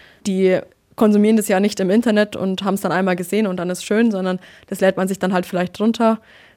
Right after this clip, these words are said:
Gut, dann sperren wir diesen Server oder was, dann laden die das auf einem anderen, über eine andere Plattform wieder hoch, dann ist es wieder im Internet. Also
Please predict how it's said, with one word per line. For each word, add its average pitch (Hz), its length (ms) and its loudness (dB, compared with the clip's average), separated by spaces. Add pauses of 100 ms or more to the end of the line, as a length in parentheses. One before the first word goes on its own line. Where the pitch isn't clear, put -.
(120)
Gut, 240 180 0
dann 185 160 2
sperren 226 400 0
wir 220 120 0
diesen 208 280 -4
Server 220 340 0
oder 208 180 0
was, 226 220 -2
dann 185 200 -6
laden 185 240 0
die 190 60 -4
das 190 200 -12
auf 185 160 -4
einem 185 120 -2
anderen, 196 400 -2 (580)
über 202 160 0
eine 196 120 2
andere 202 200 2
Plattform 208 400 0
wieder 185 180 4
hoch, 220 240 4
dann 190 140 -6
ist 190 100 -6
es - 160 -12
wieder 226 160 0
im 196 80 -4
Internet. 196 380 -6
Also 180 340 -6